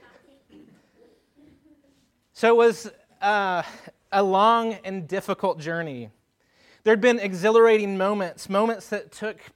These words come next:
your breath away, people's breath away, beautiful scenery, beautiful passion that filled people with awe. There was laughter, there was tenderness,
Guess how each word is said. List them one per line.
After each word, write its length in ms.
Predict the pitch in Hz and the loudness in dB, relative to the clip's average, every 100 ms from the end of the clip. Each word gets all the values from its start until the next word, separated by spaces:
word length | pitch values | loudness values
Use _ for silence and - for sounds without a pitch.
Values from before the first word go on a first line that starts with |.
| _ | _
your 180 | 190 196 | -8 -6
breath 420 | 165 131 185 196 | -6 -6 -4 -4
away, 260 | 208 180 170 | -4 -4 -6
people's 360 | 170 220 208 156 | -6 -6 -6 -4
breath 280 | 180 190 | -4 -4
away, 260 | 196 175 165 | -4 -4 -6
beautiful 420 | 156 208 240 226 | -6 -6 -6 -8
scenery, 480 | 208 - 190 180 156 | -14 -14 -14 -12 -14
beautiful 420 | 143 214 262 220 | -16 -14 -12 -10
passion 640 | - 180 185 - 147 117 - _ _ _ _ | -8 -8 -8 -10 -14 -14 -20 _ _ _ _
that 180 | - 220 | -8 -8
filled 460 | - 233 233 240 - | 0 0 2 -2 -6
people 460 | - 220 196 185 165 | -14 -10 -8 -8 -8
with 240 | 170 - - | -10 -10 -6
awe. 420 | 156 139 120 98 _ _ _ _ _ _ _ _ _ _ _ _ _ _ | -4 -2 -6 -12 _ _ _ _ _ _ _ _ _ _ _ _ _ _
There 100 | 190 | -10
was 160 | 196 160 | -10 -10
laughter, 640 | 135 175 - - 143 113 147 | -8 -8 -10 -16 -16 -16 -16
there 100 | 202 | -16
was 180 | 208 | -16
tenderness, 960 | - - 240 240 214 165 127 - - - | -18 -10 -2 0 0 -2 -8 -14 -20 -20